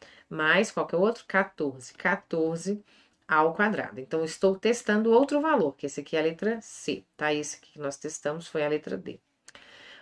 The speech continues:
Bom, então, dezessete ao quadrado é dezessete vezes dezessete, é duzentos e oitenta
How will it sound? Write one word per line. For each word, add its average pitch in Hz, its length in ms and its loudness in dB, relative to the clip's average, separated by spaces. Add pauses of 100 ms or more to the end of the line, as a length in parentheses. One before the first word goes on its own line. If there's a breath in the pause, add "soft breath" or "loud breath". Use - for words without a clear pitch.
Bom, 143 300 4
então, 262 240 4
dezessete 294 640 2
ao 143 80 0
quadrado 160 480 4
é - 20 -2
dezessete 170 640 0
vezes 214 460 2
dezessete, 220 880 -2
é 160 80 -2
duzentos 165 840 -2
e 202 40 4
oitenta 190 760 0